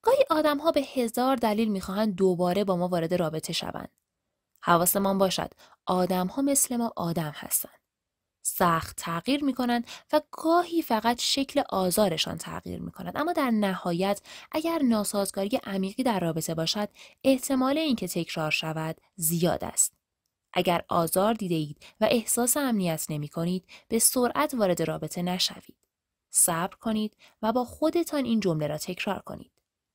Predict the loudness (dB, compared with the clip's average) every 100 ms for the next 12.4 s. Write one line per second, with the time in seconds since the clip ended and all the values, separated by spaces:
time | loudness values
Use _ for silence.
0 | _ _ _ 2 4 4 4 2 2 2
1 | 4 0 0 -2 -2 -4 -2 -2 -2 -2
2 | -4 0 0 -2 -10 -10 -8 -8 -12 _
3 | _ _ _ 4 4 6 4 2 0 -2
4 | -2 -4 -12 -20 -10 -4 2 4 4 0
5 | 0 0 0 -2 -2 -4 -8 _ -2 0
6 | 0 -2 _ 0 0 2 0 0 -4 -4
7 | -4 -4 -4 -4 -6 -10 -10 -8 -8 -6
8 | -6 -6 -10 -16 -12 -14 -14 _ _ _
9 | _ _ _ _ _ _ _ _ _ _
10 | _ _ _ _ 6 8 8 6 4 6
11 | 6 4 4 0 2 2 2 0 0 0
12 | 4 6 6 4